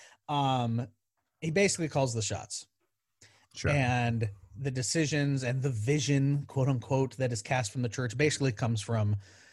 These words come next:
Speaker 1: this one guy's head. And the other elders can either get on board and support that vision because that's the role that God has called him to.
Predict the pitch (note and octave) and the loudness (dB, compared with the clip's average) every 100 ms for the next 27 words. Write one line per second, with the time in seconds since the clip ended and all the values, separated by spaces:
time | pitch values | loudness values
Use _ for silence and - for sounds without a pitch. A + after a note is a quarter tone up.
0 | - _ - C#3+ C#3 C3 C#3 C3 B2+ A2+ | -20 _ 0 2 2 4 4 4 4 4
1 | G2+ G2 F#2 D#2+ G2+ G2+ - B2+ A#2 A2 | 4 2 -4 -4 -8 -10 -4 0 2 2
2 | A2+ A#2+ C#3+ D3+ C#3 C3 B2+ A#2 C#3+ B2+ | 2 4 4 6 4 4 2 0 0 2
3 | A#2+ A#2 C3 B2 A#2+ D#3+ F#3 D#3+ C3+ B2+ | 2 2 2 2 4 4 4 4 2 -2
4 | G2+ C4+ D4 E3 B2+ B2 C3 A#2 A2 A2 | 0 0 0 2 2 2 0 0 0 -2
5 | B2+ B2+ A2+ C3 A#2 C#3+ C#3 C3+ A#2 A#2+ | -2 -2 0 2 2 2 2 0 2 4
6 | C3 C3 A#2+ A#2+ A#2+ A2+ G#2 - D#3+ E3 | 4 2 0 2 2 2 0 2 2 2
7 | C3+ G#2+ G#2 F#2+ | 0 0 -2 -4